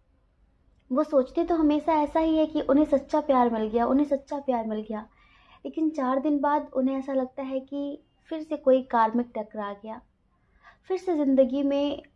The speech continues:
वही दुख दर्द का तूफान आ गया। हम्म, तो काफ़ी लोगों की ये रिक्वेस्ट थी कि आखिर कब उन्हें उनकी life में उनका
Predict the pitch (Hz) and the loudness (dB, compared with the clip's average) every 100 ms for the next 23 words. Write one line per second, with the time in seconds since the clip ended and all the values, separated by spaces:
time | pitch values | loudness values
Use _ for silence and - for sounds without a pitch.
0 | _ 254 285 302 294 254 302 226 262 262 | _ -10 -6 -4 -2 -2 -4 0 0 0
1 | 262 254 254 247 240 233 220 208 196 214 | -2 -4 -6 -6 -6 -8 -8 -10 -12 -14
2 | 214 _ _ _ _ _ - 302 339 _ | -16 _ _ _ _ _ -16 -14 -14 _
3 | _ _ _ _ _ - 349 - 277 269 | _ _ _ _ _ -14 -12 -4 -4 -2
4 | 359 320 285 285 294 294 269 254 262 285 | 0 2 2 2 0 -2 -2 -4 -2 -4
5 | 285 - 277 269 277 254 254 302 302 - | -4 -12 -12 -10 -8 -6 -6 -6 -8 -4
6 | 320 269 269 254 277 285 277 254 240 269 | -4 -2 -2 0 0 -2 0 0 0 0
7 | 247 233 240 247 254 254 240 262 | 2 0 0 -6 -4 -4 -4 -2